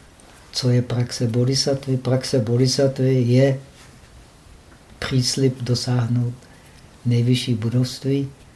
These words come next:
tím, že příslib, že spasí všechny bytosti, ale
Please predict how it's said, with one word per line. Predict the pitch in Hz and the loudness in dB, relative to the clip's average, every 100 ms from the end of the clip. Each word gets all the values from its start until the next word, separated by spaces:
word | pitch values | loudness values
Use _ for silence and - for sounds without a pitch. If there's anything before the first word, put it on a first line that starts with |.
| - - - - - - - - - - - - - - - - | -20 -20 -20 -20 -20 -20 -20 -20 -20 -20 -20 -20 -20 -20 -20 -12
tím, | - 127 127 123 - - - | 0 4 6 4 0 -14 -8
že | 113 117 110 104 - - - - - - - - - - - - - - - | -2 -2 -2 -6 -18 -20 -20 -20 -20 -20 -20 -20 -20 -20 -20 -20 -20 -20 -6
příslib, | - 120 - 127 123 - - - | -2 -2 0 0 0 -6 -20 -8
že | 113 120 107 - - - - - - - | -4 -2 -2 -8 -20 -20 -20 -20 -20 -8
spasí | - - 131 - 135 123 | -4 0 0 2 0 0
všechny | - 123 135 123 | -2 -4 0 0
bytosti, | 120 123 143 - - 143 - - - - | 0 0 -2 -4 -8 -8 -10 -14 -20 -4
ale | 127 123 | 0 0